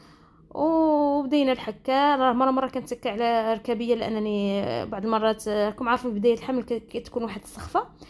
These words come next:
كتجي مره مره، يعني مره مره كنحك واقفه، بعض المرات كنعيا كندير ركابيه. مهم هانيه ماشي مشكل. ودابا بلي حكيتها مزيان، راه غير دوزت لكم فيديو مزيان، مي راه قعدت عليها حكيتها مزيان.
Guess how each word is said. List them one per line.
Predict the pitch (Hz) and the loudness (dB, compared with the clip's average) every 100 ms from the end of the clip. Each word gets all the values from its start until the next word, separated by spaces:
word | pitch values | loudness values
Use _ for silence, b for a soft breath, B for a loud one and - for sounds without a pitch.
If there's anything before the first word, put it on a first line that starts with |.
| B B | B B
كتجي | - 240 226 | 0 2 2
مره | 254 240 233 | 2 2 2
مره، | 226 277 466 b b b | 0 -2 -6 b b b
يعني | - 262 294 | -6 0 4
مره | 311 294 | 4 4
مره | 285 262 | 2 2
كنحك | 254 262 - 247 - | 0 -2 -4 -8 0
واقفه، | 262 240 - 269 | 2 2 0 0
بعض | 220 208 | 0 -4
المرات | 233 226 220 | -2 -4 -4
كنعيا | 233 196 196 233 | -8 -6 -2 -4
كندير | 226 214 208 | -4 -4 -4
ركابيه. | 202 226 214 277 | -4 -6 -4 -2
مهم | 254 208 202 | 0 0 0
هانيه | 196 208 202 | 0 0 0
ماشي | 196 - | 0 -4
مشكل. | 208 196 - 190 190 B B B B B _ _ _ B B B B B B B B | -6 -8 -10 -10 -12 B B B B B _ _ _ B B B B B B B B
ودابا | 277 339 339 | 6 6 6
بلي | 320 311 | 6 4
حكيتها | 294 - 285 277 | 2 -2 0 2
مزيان، | 247 208 247 262 277 | 2 0 0 0 0
راه | 233 240 | 0 2
غير | 226 | 2
دوزت | 269 262 262 262 | 2 2 0 -2
لكم | 254 220 | -4 -2
فيديو | 196 220 220 | -2 -2 -2
مزيان، | 208 254 262 | 0 0 2
مي | 214 | 2
راه | 202 | 0
قعدت | 185 240 - | -2 -8 -2
عليها | 214 | -2
حكيتها | 214 - 208 214 | -2 -4 -6 -2
مزيان. | 202 185 240 294 | 0 0 4 4